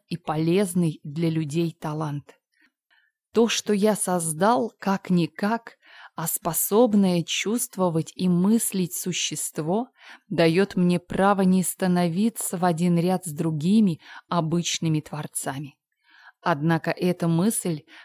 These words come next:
которая питала мои амбиции в начале карьеры, сейчас годна лишь на то, чтобы еще глубже погрузить меня в отбросы. Все мои планы и надежды превратились в пыль,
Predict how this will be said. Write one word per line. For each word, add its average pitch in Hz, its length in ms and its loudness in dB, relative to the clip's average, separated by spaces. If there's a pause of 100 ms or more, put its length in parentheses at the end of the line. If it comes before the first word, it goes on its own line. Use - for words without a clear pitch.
которая 175 460 2
питала 180 560 0
мои 165 340 0
амбиции 170 720 -2
в 156 80 -2
начале 165 460 -2
карьеры, 170 640 -2 (360)
сейчас - 800 -2 (200)
годна 175 560 2
лишь 185 340 0
на 160 160 -2 (100)
то, 214 200 0
чтобы 175 380 -2
еще 170 320 0
глубже 185 720 0
погрузить 160 640 -4
меня 160 320 -2
в 170 80 -4
отбросы. 156 680 -8 (680)
Все 226 320 2
мои 240 240 6
планы 226 560 2
и - 160 0
надежды 196 800 2 (280)
превратились 185 800 0
в - 220 -18
пыль, 170 380 0